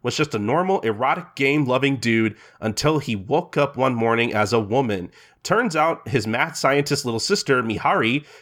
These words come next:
tried out one of her new experiments on him with a disastrous outcome as far as Mahiro's concerned, but Mahari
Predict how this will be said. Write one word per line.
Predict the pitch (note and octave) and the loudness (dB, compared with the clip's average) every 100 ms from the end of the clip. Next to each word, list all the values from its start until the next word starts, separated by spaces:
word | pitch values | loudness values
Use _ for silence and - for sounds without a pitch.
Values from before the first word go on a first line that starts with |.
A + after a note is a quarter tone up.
| - | -16
tried | - E3+ F#3 G3+ | -4 0 2 2
out | E3 D#3 - | 2 0 0
one | A#2+ | 0
of | A#2+ | 0
her | G2+ | 0
new | A2 | 0
experiments | E3 - A#2+ A2+ G2 - | 0 0 0 2 0 -4
on | F#2+ | -4
him | F2+ F2 _ - | -6 -12 _ -2
with | C#3+ | -2
a | C3+ | -2
disastrous | A2+ G2+ C#3 D#3+ - D#3 D3+ - | -6 -2 0 0 0 0 0 2
outcome | C#3 - - G#2 F#2 | 0 0 -2 -2 -2
as | A2 G#2+ | -4 -4
far | - A2+ | 0 0
as | A2 | 0
Mahiro's | - A2+ A2 G#2+ - | 0 -2 0 -2 -4
concerned, | F#2+ - E3+ F#3 F#3 - - _ - | -6 -2 0 -2 -6 -14 -20 _ -2
but | C3+ A#2+ | -2 0
Mahari | B2 A#2+ E3 G#3 A#2+ B2 | -2 0 2 2 2 0